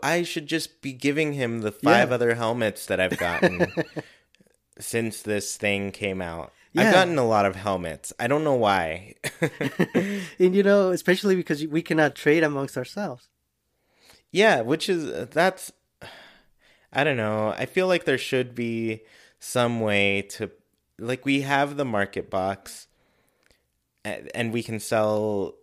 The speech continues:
Speaker 1: materials like
Speaker 2: Right.
Speaker 1: fish and stuff, you know?
Speaker 2: Right.
Speaker 1: But we, uh, we can't sell furniture to other people, which is the exact opposite of the regular Animal
Speaker 2: Right.
Speaker 1: Crossing <laughs> games,
Speaker 2: <laughs> Oh,
Speaker 1: where
Speaker 2: that's true.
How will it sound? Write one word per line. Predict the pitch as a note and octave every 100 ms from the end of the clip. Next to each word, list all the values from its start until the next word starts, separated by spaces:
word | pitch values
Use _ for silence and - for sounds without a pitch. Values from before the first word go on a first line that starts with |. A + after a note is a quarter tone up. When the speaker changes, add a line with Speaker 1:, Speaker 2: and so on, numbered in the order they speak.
| _ -
Speaker 1:
materials | A2 G#2 - G#2 F#2 E2 E2 E2+ -
like | B2+
Speaker 2:
Right. | -
Speaker 1:
fish | G2 F#2+ -
and | F2 F2
stuff, | - - D#2+ E2+ -
you | G2
know? | G#2 G#2+
Speaker 2:
Right. | A#2 B2+ A2+ - _ _
Speaker 1:
But | A#2
we, | A#2 B2 -
uh, | F#2 _ _ _ _ -
we | A#2+
can't | - - D3+ D#3 D3 - _
sell | - B2+ B2+ B2 A#2+ A#2+ G#2+ -
furniture | _ A#2+ D#3 D3 - F#2 D2+ E2+
to | - G#2+
other | C#2+ F#2 F2+
people, | - F#2+ - E2+ F2+ _ - -
which | B2 C3+
is | F3 C#3+
the | D#3+
exact | D#3+ C#3 C#3 D#3+ -
opposite | C#3 C#3 C#3+ - A#2+ - -
of | A2+ A#2 A2 G#2+ G2
the | - B2
regular | A#2 B2+ B2+ B2 A#2+
Animal | A#2 B2 A#2
Speaker 2:
Right. | D#3+ D#3
Speaker 1:
Crossing | G#2 - G2+
<laughs> | G2+
games, | F3+ E3 D#3 - G#2+ G#2
Speaker 2:
<laughs> | - - F3 - -
Oh, | F#3+
Speaker 1:
where | C3 B2+ B2 B2
Speaker 2:
that's |
true. | A3+ D#3+